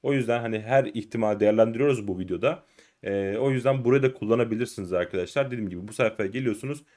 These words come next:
Create Wallet diyorsunuz. Aynı az önce yaptığımız işlemler gibi, e, burada işlemler yapabilirsiniz arkadaşlar. Mesela ben Ethereum şey yapacağım buradan. Şöyle select token diyorum. dai'ye çevireceğim. Çevirebilirse.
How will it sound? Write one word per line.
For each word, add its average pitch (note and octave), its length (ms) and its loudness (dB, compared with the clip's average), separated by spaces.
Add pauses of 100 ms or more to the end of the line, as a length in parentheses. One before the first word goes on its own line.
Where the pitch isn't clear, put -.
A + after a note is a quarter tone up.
(200)
Create D3+ 180 4
Wallet B2+ 300 0
diyorsunuz. B2+ 520 -2
Aynı A2+ 380 0 (160)
az A#2 160 2
önce G#2 200 0
yaptığımız G#2+ 420 2
işlemler A2 420 -2
gibi, F#2+ 260 -4 (420)
e, G#2+ 200 -2
burada A2+ 200 -2
işlemler A#2 400 -2
yapabilirsiniz G#2 560 -4
arkadaşlar. F2 600 -4
Mesela A#2 420 -2
ben A#2 100 -2
Ethereum A2+ 580 -2 (160)
şey F#2+ 100 2
yapacağım G#2+ 460 -4
buradan. G2 420 0 (500)
Şöyle D#2+ 140 -4
select F2+ 360 -8
token G2+ 300 -4
diyorum. G#2 360 -2 (600)
dai'ye A#2+ 320 8
çevireceğim. F2 540 -2 (1160)
Çevirebilirse. F2+ 760 0